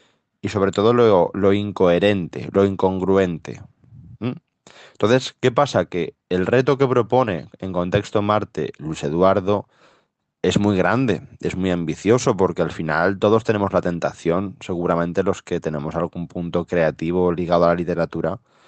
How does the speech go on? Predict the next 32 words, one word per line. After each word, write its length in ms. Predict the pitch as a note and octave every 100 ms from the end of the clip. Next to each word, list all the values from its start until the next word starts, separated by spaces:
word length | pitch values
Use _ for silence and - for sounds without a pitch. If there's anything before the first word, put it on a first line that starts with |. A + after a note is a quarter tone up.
| _ _ _
de 160 | F2+ G#2
experimentar 840 | G2+ - F#2+ F2+ E2+ E2+ E2+ F2 F#2
este 160 | -
tipo 220 | F#2+ E2+
de 120 | D#2 D#2+
cosas, 440 | F#2 F#2+ D#2 C#2+
¿no? 140 | D#2+
Y 40 | G#2+
decir, 300 | F#2+ E2 E2
"Bueno, 200 | F#2 F2
vamos 140 | E2
a 20 |
hacer 120 | - G2+
un 120 | F#2+
poemario 440 | F#2 F2 F2 F#2+
marciano. 600 | E2+ - - F#2+ D2+ C#2 - _ _ _ _
Vamos 320 | G2 G#2 G2+ A2+
a 260 | G2 - _ -
<clears throat> 920 | A#2 E2+ D2 - _ _ _ _ -
sentarnos 600 | A#2 A2+ G#2 G#2+ G2+ G2
a 60 | G#2
recopilar 480 | G2 F#2+ F#2 F#2 F#2
frases, 720 | G2 G#2+ - G#2+ G#2+ G#2 - - - - _ -
eh, 380 | F#2 F#2 F2 E2
códigos, 840 | - G#2+ G#2 G#2+ G#2 G#2+ G#2+ G#2+ G#2
a 140 | F#2
ser 220 | - G2+ -
rupturistas, 1120 | G2+ - G2 A2 A#2+ - - A2 A2 A2 - - - - -
a 120 | G2
proponer 560 | G2+ F#2 F#2 F#2+ F#2+ -
locuras 720 | G2+ G2+ F2+ A2 G2+ F#2+ - F2+
visuales, 960 | F#2+ - A2+ A#2 G#2 G#2 G#2+ G#2+